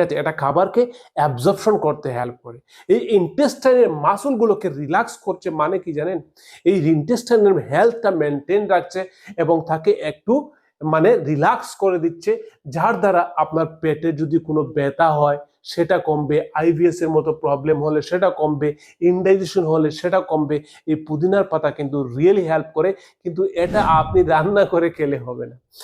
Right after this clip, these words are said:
এটাকে একদম উপর থেকে চার পাঁচটা পাতা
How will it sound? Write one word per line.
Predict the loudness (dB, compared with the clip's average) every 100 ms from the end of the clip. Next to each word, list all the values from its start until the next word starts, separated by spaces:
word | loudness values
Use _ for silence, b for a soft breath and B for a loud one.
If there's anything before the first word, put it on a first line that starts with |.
| B -4 0
এটাকে | 2 2 4 4 4 2 2
একদম | 2 0 0 0 -4
উপর | 0 0 2
থেকে | 0 0 0
চার | 0 0
পাঁচটা | -2 -4 -6 -6 -4
পাতা | -2 0